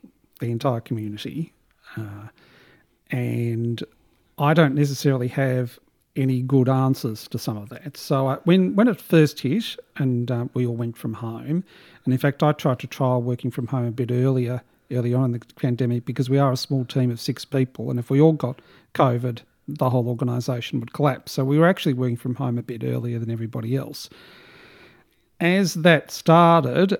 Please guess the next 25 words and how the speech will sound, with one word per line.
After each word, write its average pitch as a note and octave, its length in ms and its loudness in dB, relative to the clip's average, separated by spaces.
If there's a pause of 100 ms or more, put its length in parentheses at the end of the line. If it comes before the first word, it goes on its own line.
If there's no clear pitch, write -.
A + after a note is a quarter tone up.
(120)
um, C#3 600 2 (100)
we C#3 120 0
had C3+ 120 2
to C3 60 -4
very, B2 200 2
very A#2+ 180 -2
quickly, B2+ 560 -2 (600)
like B2 220 -4
everyone C3+ 300 4
else, F3 280 0
get C3 200 -6
on A#2+ 100 -4
top A#2 160 -6
of A2+ 40 -18
the - 60 -10
technology, C3+ 760 0
get B2+ 160 -6
on A#2 140 -8
top - 280 -10
of A2+ 320 -10 (340)
things A2+ 280 -4
like A2+ 200 -10
Zoom C3+ 560 2
and A#2 160 -6
WebEx, C3+ 760 -2